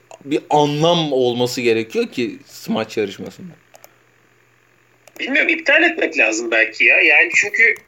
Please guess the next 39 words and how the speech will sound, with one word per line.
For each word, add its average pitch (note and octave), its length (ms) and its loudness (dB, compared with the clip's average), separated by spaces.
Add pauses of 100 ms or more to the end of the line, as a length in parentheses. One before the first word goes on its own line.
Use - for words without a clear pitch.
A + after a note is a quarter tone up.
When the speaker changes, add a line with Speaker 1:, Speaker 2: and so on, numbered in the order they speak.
(580)
Speaker 2:
yani D#3 320 0
ya D3+ 140 2
da G#3 60 4
ne G#3 160 2
bileyim C4+ 220 0
abi, F3+ 160 0
maç F3+ 260 0
başına G#3+ 380 2
on F#3 300 0
dakika G#3+ 280 0
oynayan G#3 280 2
oyuncularla G#3 960 0
olmasın G3+ 520 0
yani. A2 360 -2
Ya D3+ 160 2
da F3+ 60 2
öyle F#3+ 180 2
olacaksa, G#3+ 480 2
ne A3 140 4
bileyim, G3+ 220 -2
şeyde F#3+ 320 2
falan G#3+ 240 0
çok G#3+ 220 -6
iyi G#3 240 -4
smaç G3 400 -2
basan G3+ 300 0
topçular G#3 460 2
var. E3 260 2 (240)
G C#3+ 240 -2
League'de, C3+ 240 -2
M B2+ 100 0
League'de. A#2+ 300 0
Onlar A#3+ 280 2
gelsin E3+ 360 2
yarışsın. A2 400 -2
Yani D#3+ 440 2 (2000)
amaç A3+ 400 0
burada A3 260 2
bence, G3+ 580 4